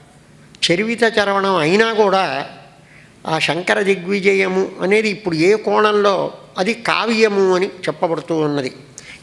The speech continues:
కావ్య లక్షణాలు వేరు, వేదాంత గ్రంథ లక్షణాలు వేరు, ధర్మశాస్త్ర గ్రంథ లక్షణాలు వేరు, జ్యోతిష గ్రంథ లక్షణాలు వేరు,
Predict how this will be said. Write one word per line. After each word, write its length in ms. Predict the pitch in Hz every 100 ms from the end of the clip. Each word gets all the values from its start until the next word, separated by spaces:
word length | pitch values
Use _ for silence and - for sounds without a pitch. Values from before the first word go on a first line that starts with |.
| -
కావ్య 360 | 151 208 220
లక్షణాలు 520 | 220 202 - 190 196 185
వేరు, 240 | 175 170 - - - - -
వేదాంత 580 | 170 180 196 202 196 202
గ్రంథ 380 | 170 180 175 175
లక్షణాలు 560 | 175 170 - 165 170
వేరు, 300 | 170 160 151 139 - - -
ధర్మశాస్త్ర 680 | 139 165 196 196 196 190 175
గ్రంథ 320 | 165 175 175
లక్షణాలు 500 | 170 160 - 165 165
వేరు, 260 | 165 156 151 - - - -
జ్యోతిష 540 | 127 160 202 214 196
గ్రంథ 380 | 202 170 185 175
లక్షణాలు 520 | 170 156 - 156 156
వేరు, 220 | 156 143